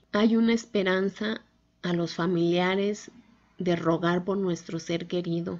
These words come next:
o allegado. Miren lo que encontré.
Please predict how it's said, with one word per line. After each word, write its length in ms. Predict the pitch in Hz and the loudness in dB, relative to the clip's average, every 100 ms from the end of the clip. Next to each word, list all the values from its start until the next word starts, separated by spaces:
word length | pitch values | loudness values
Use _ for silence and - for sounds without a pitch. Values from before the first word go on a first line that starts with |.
| - | -8
o 160 | 185 160 | -6 -6
allegado. 560 | 151 143 151 165 165 - - _ _ - | -6 -8 -8 -8 -8 -12 -20 _ _ -6
Miren 640 | 220 208 240 262 277 277 - | 2 6 6 6 4 2 2
lo 260 | 214 185 180 | 2 2 0
que 120 | 190 | -2
encontré. 680 | 180 180 180 175 151 143 | 0 0 -2 -2 -6 -8